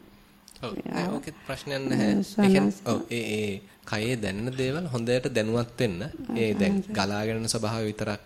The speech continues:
Speaker 1: නෙමෙයි.
Speaker 2: ඔව්.
Speaker 1: සමහරවිට දැන් මේ අත් දෙක තියා ඉන්නත් එතන රස්නේ ගතියක් වුණත්
Speaker 2: ඒ,
Speaker 1: දැනෙන්න පුළුවන්.
Speaker 2: ඔව්,
Speaker 1: තේරුණාද?
Speaker 2: ස්වාමීන් වහන්සේ, දැනුණා.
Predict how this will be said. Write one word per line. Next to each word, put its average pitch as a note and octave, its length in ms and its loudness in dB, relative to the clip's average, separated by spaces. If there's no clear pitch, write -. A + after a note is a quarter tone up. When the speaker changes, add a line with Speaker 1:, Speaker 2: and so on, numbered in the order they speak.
Speaker 1:
නෙමෙයි. G#2 340 0
Speaker 2:
ඔව්. A3 160 6
Speaker 1:
සමහරවිට A#2 380 -2
දැන් B2 180 0
මේ A#2+ 200 2
අත් G2 140 -4
දෙක A2+ 200 0
තියා A2+ 160 -2
ඉන්නත් C3 120 -2
එතන D3+ 200 -2
රස්නේ C#3+ 340 2
ගතියක් C#3+ 320 0
වුණත් E3+ 180 0
Speaker 2:
ඒ, A#3+ 60 0
Speaker 1:
දැනෙන්න F3 280 2
පුළුවන්. - 200 -2
Speaker 2:
ඔව්, - 140 0
Speaker 1:
තේරුණාද? G#3+ 260 6
Speaker 2:
ස්වාමීන් F#3 160 6
වහන්සේ, F#3+ 140 0
දැනුණා. F#3+ 360 8